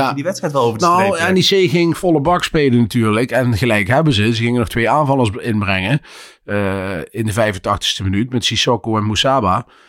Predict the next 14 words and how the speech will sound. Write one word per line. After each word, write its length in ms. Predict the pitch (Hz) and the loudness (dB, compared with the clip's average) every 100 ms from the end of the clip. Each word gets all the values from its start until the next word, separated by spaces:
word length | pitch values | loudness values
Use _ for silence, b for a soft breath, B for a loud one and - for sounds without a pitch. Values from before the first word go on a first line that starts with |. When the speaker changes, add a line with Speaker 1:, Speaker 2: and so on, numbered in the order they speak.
| b _ - | b _ -2
Speaker 1:
En 200 | 113 120 | 0 2
ik 200 | 147 139 | 0 0
dacht 240 | 98 87 | 0 -2
van, 100 | - | -6
ja, 380 | 87 117 120 104 | -4 0 0 0
dit 200 | 101 98 | -4 -6
wordt 220 | 104 107 | -4 -4
weer 140 | 113 110 | -2 0
zo'n 160 | 117 | 2
deksel 340 | 117 123 - 147 | 2 0 0 -2
op 100 | - | -2
de 80 | 147 | 0
neus 240 | 185 185 | 0 2
moment. 520 | 185 131 92 90 - | 2 2 0 -6 -12